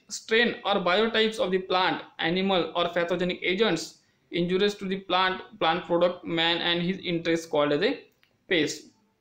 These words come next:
It means that anything that can cause a ill losses in a field called as a pest. In picture, birds, rats, mites and insect are,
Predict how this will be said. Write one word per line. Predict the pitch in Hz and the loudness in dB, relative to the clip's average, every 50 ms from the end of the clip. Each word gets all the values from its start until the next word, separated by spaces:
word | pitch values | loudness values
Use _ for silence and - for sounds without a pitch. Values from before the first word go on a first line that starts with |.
| _ _ _ _ _ _ _ _ | _ _ _ _ _ _ _ _
It | - - 165 165 190 | -12 -6 -2 0 2
means | 226 262 254 220 | 2 2 2 2
that | 226 240 226 233 - | 2 0 0 -2 -4
anything | - 190 226 285 311 294 285 220 151 - - - - _ _ _ _ _ _ _ _ _ _ _ _ - | -2 0 0 0 2 2 2 2 0 0 -4 -10 -18 _ _ _ _ _ _ _ _ _ _ _ _ 0
that | 190 180 180 - | 0 0 0 0
can | 226 240 262 - - - - - | -2 -2 -2 -4 -6 -10 -4 0
cause | 175 180 190 220 | 2 2 4 2
a | 269 339 - - - _ _ _ - | 2 0 -2 -6 -14 _ _ _ -4
ill | 233 262 269 254 | 0 2 2 4
losses | 233 - - - 156 143 - - - - _ _ _ _ _ - | 4 2 2 2 0 -2 -4 -6 -12 -16 _ _ _ _ _ -4
in | 180 190 240 | -2 0 0
a | 294 311 - - - _ _ _ _ _ _ _ | 0 -2 -4 -10 -18 _ _ _ _ _ _ _
field | - 254 254 202 - - - | -2 0 0 0 0 -2 -2
called | - 180 165 170 170 | 0 2 4 4 4
as | 175 208 | 4 2
a | 294 392 - - - _ _ _ _ _ _ _ _ _ _ _ _ _ _ _ _ | 2 -2 -4 -8 -16 _ _ _ _ _ _ _ _ _ _ _ _ _ _ _ _
pest. | - 233 175 151 - - - - _ _ _ _ _ _ _ _ _ _ _ _ _ _ _ _ _ _ _ _ _ _ _ _ | 0 0 2 0 -2 -6 -10 -14 _ _ _ _ _ _ _ _ _ _ _ _ _ _ _ _ _ _ _ _ _ _ _ _
In | - 220 220 226 233 233 226 | -4 0 0 2 2 0 0
picture, | 233 254 247 254 254 220 202 202 214 208 - - _ - | -2 -4 -2 0 2 2 2 2 0 -4 -8 -10 _ -8
birds, | 185 175 190 196 196 190 190 190 - - - - - _ _ _ _ _ _ - _ _ _ _ - | 0 4 6 6 8 6 6 2 0 -6 -12 -16 -20 _ _ _ _ _ _ -20 _ _ _ _ -4
rats, | - 170 175 180 175 175 175 - - - - - _ _ _ _ _ _ _ _ _ _ _ _ _ | 0 2 2 4 2 2 0 -2 -6 -10 -14 -18 _ _ _ _ _ _ _ _ _ _ _ _ _
mites | - 151 156 156 160 175 175 175 170 - - - - - _ _ | -2 0 2 2 2 2 2 0 -2 -4 -6 -8 -12 -18 _ _
and | - - 247 | -6 -2 0
insect | 254 233 226 - 175 - - | 0 0 2 0 0 -2 -2
are, | - 180 190 202 208 - - | 0 0 0 0 0 -4 -8